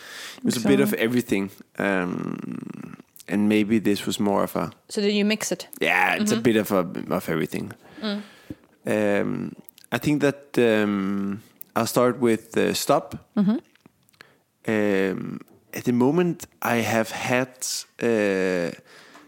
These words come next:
Speaker 1: an issue with seeing a bit too much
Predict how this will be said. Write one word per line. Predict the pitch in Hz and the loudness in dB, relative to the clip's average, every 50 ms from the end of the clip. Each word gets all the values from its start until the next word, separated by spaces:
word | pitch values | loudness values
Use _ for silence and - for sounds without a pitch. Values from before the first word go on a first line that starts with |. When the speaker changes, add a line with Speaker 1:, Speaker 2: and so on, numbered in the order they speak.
| _ _ _ _ _ _ _ _ _ _ | _ _ _ _ _ _ _ _ _ _
Speaker 1:
an | - 110 110 110 - - | -4 -4 -4 -4 -4 -4
issue | - 135 127 - - - 143 131 | -2 -2 -2 -2 0 2 2 2
with | 123 113 113 110 110 - | 4 4 2 2 0 -2
seeing | - - - - - 131 127 127 127 131 127 - - | -6 -6 -4 -2 2 4 4 4 4 2 0 -2 -4
a | 117 - _ _ _ | -8 -10 _ _ _
bit | - 151 143 - - - - - | 0 0 0 0 -4 -8 -6 -4
too | - - 123 | -2 0 2
much | 117 110 104 104 - - - | 2 2 0 0 -2 -4 -6